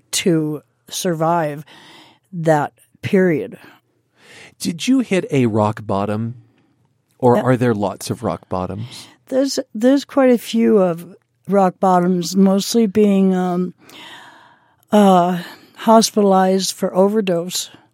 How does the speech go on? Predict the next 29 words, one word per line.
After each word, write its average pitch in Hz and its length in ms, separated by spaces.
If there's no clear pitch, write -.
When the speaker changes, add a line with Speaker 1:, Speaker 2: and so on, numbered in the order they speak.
Speaker 1:
And, 185 420
um, 160 480
I 175 60
don't 180 380
really 190 240
have 180 260
many 180 240
memories 175 680
of 175 300
that, 165 300
but 170 200
it, 180 360
uh, 190 280
towards 185 460
the 180 340
end, 190 480
it 175 200
got 170 280
to 170 120
be 156 160
too - 240
many. 151 400
And 147 460
I 160 60
don't, 151 200
whether, 170 600
uh, 131 240
my 180 140
usage 175 840